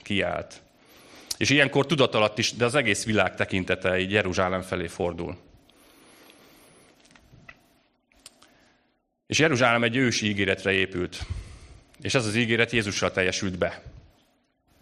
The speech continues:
Ő volt az, aki különlegessé tette ezt a helyet. És Jézus előre figyelmeztetett minket háborúkra, és, és, és különböző, ö, csatározásokra, és háborús hírekre.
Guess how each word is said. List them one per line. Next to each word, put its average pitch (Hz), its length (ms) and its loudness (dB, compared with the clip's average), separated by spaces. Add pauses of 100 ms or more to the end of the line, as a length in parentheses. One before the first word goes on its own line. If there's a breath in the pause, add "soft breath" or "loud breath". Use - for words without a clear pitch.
(2750 loud breath)
Ő 147 160 4
volt 117 180 2
az, 107 100 2
aki 110 160 -2
különlegessé 98 640 2
tette 90 300 -4
ezt - 180 -6
a 87 40 -6
helyet. 85 440 -6 (260 loud breath)
És 101 120 -2
Jézus 160 240 2
előre 147 280 4
figyelmeztetett 113 640 2
minket 98 280 -2
háborúkra, 98 800 0 (140)
és, - 220 -6
és, - 400 -6
és - 240 -6
különböző, 90 640 -2 (120)
ö, 87 200 -2
csatározásokra, 95 920 -2
és 87 100 -4
háborús 98 460 -2
hírekre. 92 520 -4